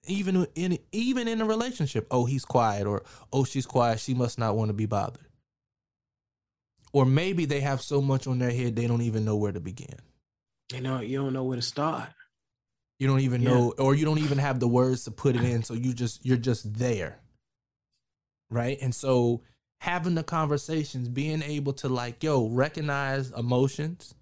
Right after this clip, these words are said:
Speaker 1: or the feelings that give definitions to the emotions.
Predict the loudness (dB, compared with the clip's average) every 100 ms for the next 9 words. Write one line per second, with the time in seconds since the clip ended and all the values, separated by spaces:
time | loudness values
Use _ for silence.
0 | _ _ _ _ _ _ _ _ _ _
1 | _ _ _ _ 0 2 0 -4 -4 0
2 | 0 0 -2 -2 -2 0 0 -2 -6 -4
3 | -4 -2 0 2 0 -2 -2 -2 -4 -6
4 | -2 0 -2 -4 -6 -8 -12 -16 -18